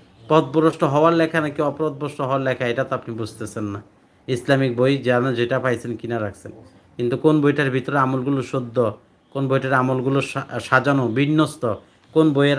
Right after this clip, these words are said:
আমলগুলোর নিচে এভাবে রেফারেন্স দেওয়া আছে, কোরআন হাদিসের আয়াত সংখ্যা নম্বর দেওয়া আছে,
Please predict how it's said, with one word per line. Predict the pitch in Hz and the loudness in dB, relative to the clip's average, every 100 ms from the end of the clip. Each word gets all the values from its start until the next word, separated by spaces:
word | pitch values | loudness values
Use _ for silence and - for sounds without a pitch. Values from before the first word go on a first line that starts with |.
| - | 0
আমলগুলোর | 139 143 139 143 135 | 0 0 0 0 0
নিচে | 139 139 147 | -2 0 0
এভাবে | 131 127 127 113 - _ - - | 0 2 2 0 -4 _ -20 -4
রেফারেন্স | 135 139 135 139 143 123 | 2 4 4 2 0 2
দেওয়া | 135 139 | 4 4
আছে, | 135 135 | 2 -2
কোরআন | 120 135 143 | -4 -2 -2
হাদিসের | 135 123 143 127 | -2 -4 -4 -2
আয়াত | 131 131 | -2 -4
সংখ্যা | 135 123 135 | -6 -4 -2
নম্বর | 123 127 135 | 0 0 0
দেওয়া | 131 127 | 0 0
আছে, | 120 117 | -2 -6